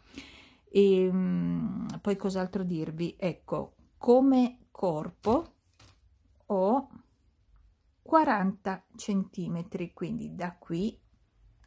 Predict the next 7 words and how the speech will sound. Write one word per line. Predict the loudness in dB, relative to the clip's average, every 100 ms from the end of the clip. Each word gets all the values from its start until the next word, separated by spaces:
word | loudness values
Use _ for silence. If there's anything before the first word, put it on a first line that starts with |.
| -4
a | -4 -4
qui, | -12 -12 _
quaranta | 2 4 4 0 -2 -6
centimetri | -2 -2 -2 -4 -6 -6 -8
metà | -8 -10 -8
corpo, | -4 -4 -4 -8 -10 -12 _
ovviamente. | -10 -8 -8 -6 -8 -8 -10